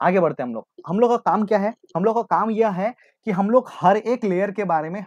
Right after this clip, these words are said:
हर एक लेयर के बारे में विस्तार से थोड़ा डिस्कशन करेंगे कि किस लेयर में क्या-क्या घटनाक्रम होता है, किस लेयर में क्या-क्या चीजें होती हैं। For example, एग्जाम में आपसे पूछ लिया जाए कि किस लेयर, एटमॉस्फेयर के किस लेयर में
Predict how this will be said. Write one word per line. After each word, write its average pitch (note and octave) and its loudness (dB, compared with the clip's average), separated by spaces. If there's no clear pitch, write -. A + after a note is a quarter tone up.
हर F3+ -2
एक A3 -4
लेयर F#3+ -2
के F#3+ -8
बारे F3 -6
में A#3+ -8
विस्तार F3+ -2
से G#3+ -10
थोड़ा G#3 -6
डिस्कशन E3+ -4
करेंगे C#3 -8
कि E3 -10
किस - -6
लेयर G#3 -2
में G#3 -8
क्या-क्या F3 -8
घटनाक्रम D#3 -6
होता D3 -8
है, G#3 -20
किस F#3+ -10
लेयर E3+ -4
में F3+ -6
क्या-क्या D#3+ -6
चीजें D#3 -8
होती C#3+ -6
हैं। A2+ -10
For F#3+ 2
example, F#3 0
एग्जाम F3 -2
में F3+ -2
आपसे E3+ -4
पूछ E3 -6
लिया E3 -4
जाए E3 -4
कि D#3+ -14
किस A#3+ -2
लेयर, A3 4
एटमॉस्फेयर A#3+ 0
के A#3+ -4
किस B3+ -2
लेयर A#3 0
में B3 -4